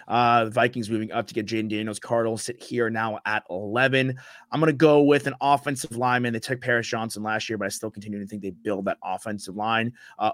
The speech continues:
Olu Fashanu out of Penn State's an option, but I like Talise Fuaga jumping him from Oregon State,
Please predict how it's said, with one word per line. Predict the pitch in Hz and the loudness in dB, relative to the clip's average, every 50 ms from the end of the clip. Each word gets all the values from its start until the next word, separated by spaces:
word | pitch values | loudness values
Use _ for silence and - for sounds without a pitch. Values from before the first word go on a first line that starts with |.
| - | 6
Olu | 120 127 123 123 127 | 6 8 8 8 6
Fashanu | 120 - 113 110 - - 127 123 127 123 120 117 110 | 4 2 -2 -2 0 2 4 4 6 4 4 4 4
out | 95 104 101 | 2 2 0
of | 98 - | 0 -4
Penn | - 110 101 | -6 -8 -8
State's | 101 - - 120 117 - - | -4 -2 0 0 0 0 -2
an | 117 | -2
option, | 117 113 113 - - 120 107 | -2 -2 -2 -2 -4 -4 -4
but | 101 107 | -2 -2
I | 110 117 | 0 2
like | 123 123 120 | 2 0 0
Talise | - 120 120 120 113 - | 0 0 0 0 0 -2
Fuaga | - 113 110 110 107 107 98 98 | 0 2 2 4 2 2 0 -4
jumping | 98 110 101 95 - 95 | -4 -4 -6 -6 -8 -10
him | 98 113 104 | -10 -10 -10
from | 98 95 98 - | -10 -10 -14 -12
Oregon | - 101 107 101 98 101 101 | -8 -4 -4 -4 -4 -4 -8
State, | 98 - - 98 95 92 - | -8 -6 -4 -2 -2 -2 -4